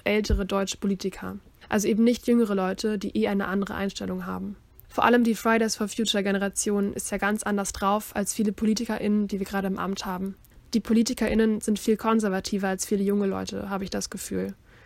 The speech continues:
Ich glaube, das liegt auch daran, dass die Politik insgesamt nicht so diverse ist.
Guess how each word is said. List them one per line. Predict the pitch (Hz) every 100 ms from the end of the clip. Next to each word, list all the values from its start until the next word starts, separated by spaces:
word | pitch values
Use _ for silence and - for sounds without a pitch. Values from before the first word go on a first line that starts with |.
| - - -
Ich | -
glaube, | 220 240 247
das | 240
liegt | 226
auch | 226 -
daran, | 202 214 247 254
dass | 226
die | - 208
Politik | 226 208 - 240 233
insgesamt | 214 220 214 220 214
nicht | 208 -
so | 214 208
diverse | 202 196 202 202 196 190
ist. | 196 -